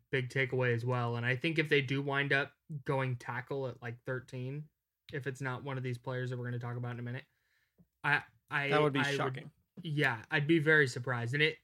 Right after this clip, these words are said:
Speaker 1: it would be one of those things where the alarm bells would start going off of, "Okay, so what are they not saying about Joe Staley?"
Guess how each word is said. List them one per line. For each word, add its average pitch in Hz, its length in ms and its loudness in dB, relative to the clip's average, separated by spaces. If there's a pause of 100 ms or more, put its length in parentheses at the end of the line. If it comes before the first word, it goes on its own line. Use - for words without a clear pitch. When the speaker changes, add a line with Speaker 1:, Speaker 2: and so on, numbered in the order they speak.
(160)
Speaker 1:
it 170 80 0
would 160 220 2
be 160 120 4
one 165 160 0
of 156 60 0
those 139 240 0
things 139 300 -2
where 135 280 2
the 139 140 2
alarm 123 340 0
bells 131 220 0
would 127 140 -4
start 127 260 -2
going 131 220 -2
off 123 280 -4
of, 120 300 -2 (300)
"Okay, 120 260 -4
so 131 140 -6
what 123 160 -2
are 123 60 0
they 120 80 -2
not 120 200 -4
saying 120 220 -6
about 117 160 -6
Joe 120 140 -8
Staley?" 120 320 -10